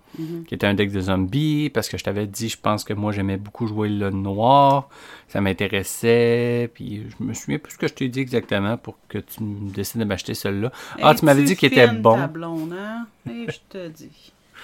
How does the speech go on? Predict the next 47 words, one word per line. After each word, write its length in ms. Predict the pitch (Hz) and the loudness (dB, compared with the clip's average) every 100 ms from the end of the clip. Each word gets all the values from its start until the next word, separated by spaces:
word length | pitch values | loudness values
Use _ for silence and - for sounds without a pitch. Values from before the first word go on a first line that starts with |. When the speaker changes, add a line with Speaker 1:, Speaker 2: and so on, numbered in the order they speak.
| - - - - - - - - | -18 -16 -16 -16 -16 -18 -14 2
Speaker 2:
Parce 200 | 131 - | 2 6
que 160 | 160 | 4
probablement 340 | 151 175 190 214 | 6 4 4 2
que 60 | |
tu 60 | - | 4
m'avais, 360 | 139 127 123 120 | 4 6 6 4
t'avais 220 | 123 120 | 4 2
checké, 400 | 113 117 110 139 | 2 0 0 -4
puis 200 | 139 113 | -4 -10
c'était 180 | - 113 | -6 -2
un 140 | 110 | 0
des 160 | 113 107 | 0 -2
plus 180 | - 113 | -2 -10
forts 400 | - 110 110 113 | -4 -2 0 0
qu'il 80 | 104 | -2
y 40 | |
avait 100 | 101 | -2
dans 140 | 104 101 | 0 0
Speaker 1:
Non, 20 | |
Speaker 2:
le 60 | 95 | 0
temps, 60 | |
Speaker 1:
c'est 80 | 117 135 | 2 2
mon 40 | |
Speaker 2:
parce 140 | - - | 2 2
que 80 | |
Speaker 1:
frère, 240 | 135 226 214 | 0 0 -2
en 100 | 180 | -6
fait, 200 | - 196 | -8 -12
qui 100 | - | -12
t'avait 240 | 185 165 | -10 -10
dit 120 | 156 | -10
ça. 120 | - 175 170 _ _ - | -14 -18 -20 _ _ -4
Speaker 2:
Ah 140 | 127 | -2
ouais ? 120 | 143 147 _ | -2 -6 _
Speaker 1:
Ouais, 180 | 170 180 | -12 -10
mon 160 | 180 | -10
frère 200 | 180 202 | -8 -8
te 80 | 202 | -6
l'avait 220 | 190 165 | -8 -8
conseillé, 840 | 170 175 165 170 160 170 190 196 170 | -8 -10 -10 -10 -10 -10 -10 -10 -10
euh, 40 | 170 _ - _ _ | -14 _ -20 _ _
dans 200 | 160 180 170 | -10 -8 -8
les, 340 | 170 165 151 | -8 -8 -8
les 80 | - | -12
Commander 480 | - 175 170 165 165 | -12 -10 -8 -8 -12
decks, 420 | 160 160 165 - | -12 -14 -16 -14
euh, 300 | 156 143 - | -12 -12 -14